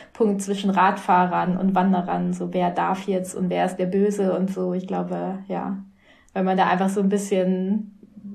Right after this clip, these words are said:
mit gegenseitiger Rücksicht agiert, dann gibt's da eigentlich wenig Probleme. Aber, ja. Ähm, ja, vielleicht nicht gerade irgendwie mit dem, mit der lauten Musik auf dem Handy irgendwie durch den Wald brettern <laughs> oder,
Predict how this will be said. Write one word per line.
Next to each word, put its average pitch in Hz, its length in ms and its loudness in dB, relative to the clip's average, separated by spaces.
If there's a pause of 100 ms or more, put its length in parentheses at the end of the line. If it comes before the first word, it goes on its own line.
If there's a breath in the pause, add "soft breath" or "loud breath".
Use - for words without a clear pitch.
(160)
mit 208 300 0
gegenseitiger 202 680 2
Rücksicht 214 480 -4
agiert, 208 420 -2
dann 190 180 2
gibt's 196 220 -4
da - 120 0
eigentlich 185 360 -2
wenig 190 240 -2
Probleme. 190 680 -2 (160)
Aber, 190 600 -6 (340)
ja. 196 280 -8 (840 loud breath)
Ähm, 196 480 2 (160)
ja, 185 180 -4
vielleicht 185 320 0
nicht 196 140 0
gerade 170 220 2
irgendwie 185 340 2
mit 185 180 0
dem, 180 400 0
mit 190 140 0
der 180 80 0
lauten 190 320 4
Musik 196 400 0
auf 196 160 2
dem 196 80 0
Handy 202 380 4
irgendwie 190 380 2
durch 208 180 0
den 196 160 0
Wald 196 300 4
brettern 262 800 4
<laughs> - 0 -
oder, 190 1120 6